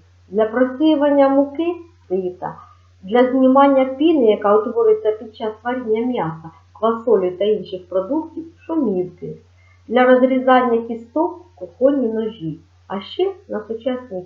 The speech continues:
кухні мають бути терки, ковші, лопатки, вінчики, качалки. І запам'ятайте, діти, не можна на одній дошці нарізати готові до вживання продукти:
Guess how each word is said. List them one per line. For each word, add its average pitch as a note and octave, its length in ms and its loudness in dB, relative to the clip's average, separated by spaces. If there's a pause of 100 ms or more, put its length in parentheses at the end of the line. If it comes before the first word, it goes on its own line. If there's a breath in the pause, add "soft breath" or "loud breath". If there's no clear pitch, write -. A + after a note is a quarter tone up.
кухні C4+ 380 -8 (300 soft breath)
мають A3 360 -2
бути C4 280 -2
терки, F3+ 680 -4 (280)
ковші, A#3 760 -6 (280)
лопатки, A3+ 760 0 (240)
вінчики, G3+ 720 -8
качалки. - 680 -8 (480)
І A#3 120 -6
запам'ятайте, D4+ 760 0
діти, F3 340 -12 (360)
не D4 120 0
можна C4+ 460 0
на F3 160 -2
одній F#3 240 -2
дошці F#3+ 640 -6 (500 soft breath)
нарізати G#3 640 -2
готові B3+ 520 -2
до G#3 180 -2
вживання A#3 540 -2
продукти: B3 580 -2